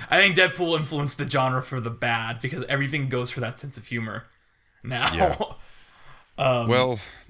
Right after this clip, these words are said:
Speaker 2: this kind of gets into the other problem that I had talking about things besides Fury Road, because even though you say that, like, Get Out and Parasite broke over into the mainstream, I think they're still kind of mainstream movies. Like,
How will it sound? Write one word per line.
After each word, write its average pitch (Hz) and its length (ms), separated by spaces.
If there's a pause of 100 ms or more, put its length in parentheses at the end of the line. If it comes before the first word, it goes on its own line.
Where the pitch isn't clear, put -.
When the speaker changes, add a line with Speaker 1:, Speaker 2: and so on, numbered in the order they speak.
(360)
Speaker 2:
this 160 180
kind 208 200
of 123 80
gets 123 200
into 110 160
the 90 140
other 101 160
problem 76 440
that 76 120
I 76 100
had 78 280
talking 85 300
about 80 220
things 82 280
besides 78 480
Fury 80 340
Road, 76 480 (540)
because 90 600 (140)
even 110 300
though 98 160
you 82 340
say 82 400
that, 78 220
like, 76 260
Get 82 140
Out 80 180
and 76 140
Parasite 80 640 (320)
broke 85 360
over 85 280
into 104 160
the 113 80
mainstream, 117 600
I 123 80
think - 280
they're 85 140
still 98 380
kind 80 200
of 73 160
mainstream 78 600
movies. 76 540 (800)
Like, 76 460